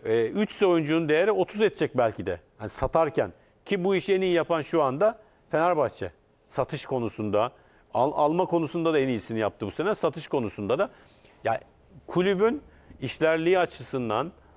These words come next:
sürdürülebilirliği açısından, e, oyuncu satmak da çok önemli. Oyuncuları sattılar. Yerine iyi oyuncular aldılar. Daha da güçlendiler.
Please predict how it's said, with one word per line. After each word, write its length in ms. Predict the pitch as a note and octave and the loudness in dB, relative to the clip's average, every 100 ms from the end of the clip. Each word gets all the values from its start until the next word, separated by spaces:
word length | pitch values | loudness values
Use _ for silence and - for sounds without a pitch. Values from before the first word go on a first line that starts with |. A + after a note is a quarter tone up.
| - - _ | -20 -20 _
sürdürülebilirliği 1040 | - C3+ C3 D3 D#3 D#3+ D#3 E3 F3 F#3 F3+ | -6 -2 0 2 4 4 4 4 2 4 2
açısından, 680 | D3+ B2 - B2+ A2+ E3 B3+ _ _ _ _ - | 0 -6 -8 -4 -2 -4 -8 _ _ _ _ -10
e, 140 | - G#2+ | -6 -4
oyuncu 340 | C#3+ D#3 F3 | 0 2 0
satmak 460 | E3+ E3 - C#3 - | -2 -2 -2 -6 -4
da 80 | B2 | -2
çok 200 | C#3 C3 | -2 -2
önemli. 440 | A#2+ A2+ C#3 C4 - | -2 -2 -4 -8 0
Oyuncuları 460 | F3+ F#3 D#3 D3 | 2 2 2 0
sattılar. 540 | B2 D3+ - A#2+ A2 C3 - _ _ - | 0 -4 -2 -2 0 0 -4 _ _ -4
Yerine 300 | C#3+ E3 E3 | -2 0 0
iyi 180 | D#3 | 2
oyuncular 420 | D#3 D3+ C3+ C#3 C3+ | 0 0 0 0 2
aldılar. 560 | A#2 G2+ G2 A#2+ B2 | 2 0 0 0 0
Daha 220 | A2+ C#3+ | 2 2
da 60 | E3 | 2
güçlendiler. 760 | D#3+ D3 - D3 C#3 A#2+ B2+ | 0 -2 -2 -4 -2 0 0